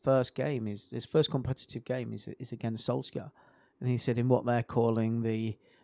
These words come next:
the race to be the first sacking so they can have a holiday in Barbados." But they're both, both those managers on Paddy Power, and, but they don't sponsor us, by the way, just following the tweet. It was funny. S-, uh, six to one, you know,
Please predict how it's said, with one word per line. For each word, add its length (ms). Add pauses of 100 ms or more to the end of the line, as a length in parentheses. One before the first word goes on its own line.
the 100
race 380
to 140
be 200
the 100
first 480
sacking 460
so 100
they 80
can 140
have 100
a 40
holiday 440
in 100
Barbados." 1200
But 160
they're 100
both, 200 (280)
both 220
those 200
managers 480
on 140
Paddy 240
Power, 320 (200)
and, 300
but 160
they 60
don't 220
sponsor 420
us, 80
by 140
the 80
way, 100
just 160
following 480
the 80
tweet. 300
It 60
was 100
funny. 280 (380)
S-, 140 (160)
uh, 40
six 440
to 100
one, 220 (580)
you 80
know, 240